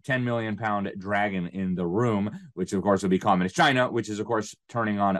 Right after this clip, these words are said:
more coal-fired power plants for each one that we shut down.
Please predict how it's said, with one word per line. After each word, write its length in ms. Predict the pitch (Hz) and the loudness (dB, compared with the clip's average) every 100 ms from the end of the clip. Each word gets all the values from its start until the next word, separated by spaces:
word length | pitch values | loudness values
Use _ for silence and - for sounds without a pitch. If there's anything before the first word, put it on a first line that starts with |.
| 113 | 0
more 240 | 131 151 | 2 2
coal-fired 460 | 123 107 107 98 87 | 2 -2 0 -2 -2
power 220 | 101 98 | -2 -2
plants 260 | 104 101 - _ - | -4 -8 -8 _ -6
for 100 | 104 | 0
each 240 | 104 101 | 2 0
one 300 | 95 95 90 - - | 2 2 2 -2 -8
that 160 | 85 | -4
we 280 | 87 85 80 | 0 0 0
shut 240 | - 95 85 | -2 -2 2
down. 220 | 98 | 0